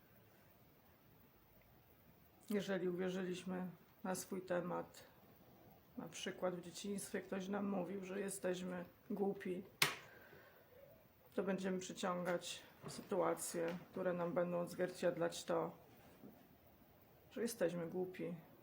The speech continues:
A to jest tylko historia, w którą wierzymy. I możemy to zmienić. Nie odrzucając, ale przyjmując i uznawiając historię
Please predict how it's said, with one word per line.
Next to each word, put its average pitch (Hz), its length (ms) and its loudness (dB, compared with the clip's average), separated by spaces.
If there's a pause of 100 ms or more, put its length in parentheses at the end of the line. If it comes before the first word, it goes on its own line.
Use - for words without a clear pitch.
(760)
A 202 80 -6
to - 100 0
jest 214 180 2
tylko 208 260 4
historia, 180 800 2 (680)
w - 40 -14
którą 175 220 2
wierzymy. 175 600 2 (3500)
I 220 60 6
możemy 196 440 4
to 190 140 -2
zmienić. 175 800 -2 (1800)
Nie 254 200 10
odrzucając, 165 1120 6 (2250)
ale 190 160 4
przyjmując 190 960 4
i 175 100 2
uznawiając 160 680 2
historię 156 720 2